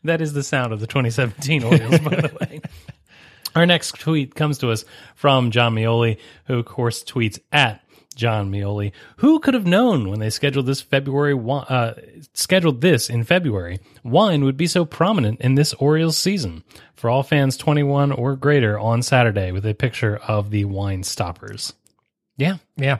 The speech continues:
Speaker 2: That, that plays two ways because you could be just imbibing wine to basically get yourself through it, or you could just be whining about the Orioles in general as, uh, it is classic right now in Birdland.
Speaker 1: What do you mean, or?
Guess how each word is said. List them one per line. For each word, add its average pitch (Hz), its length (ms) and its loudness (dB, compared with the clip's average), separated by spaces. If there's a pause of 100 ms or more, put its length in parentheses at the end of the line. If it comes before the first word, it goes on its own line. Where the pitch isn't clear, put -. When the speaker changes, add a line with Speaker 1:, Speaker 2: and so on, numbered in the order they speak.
Speaker 2:
That, 151 220 0
that 185 120 6
plays 233 200 4
two - 200 -2
ways 269 240 0
because 107 300 -2 (140)
you 120 100 0
could 117 220 2 (160)
be 127 120 2
just 117 200 0
imbibing 107 440 2
wine 120 280 0
to 117 80 -2
basically 107 380 -4
get 101 180 -4
yourself - 280 -4
through 123 180 0
it, 170 100 -2
or 175 300 0 (380)
you 170 100 -4
could 214 80 -2
just 202 120 -6
be 196 60 2
whining 147 320 4
about 160 180 2
the 127 80 0
Orioles 196 320 0
in 131 80 2
general 151 460 2
as, 156 240 2
uh, 170 500 2
it 180 160 -2
is 190 220 -2
classic 185 400 0
right 113 120 4
now 104 200 0
in 113 160 -4
Birdland. 92 580 -2
Speaker 1:
What 294 60 -2
do 311 60 4
you 311 40 0
mean, 302 240 0
or? 156 400 2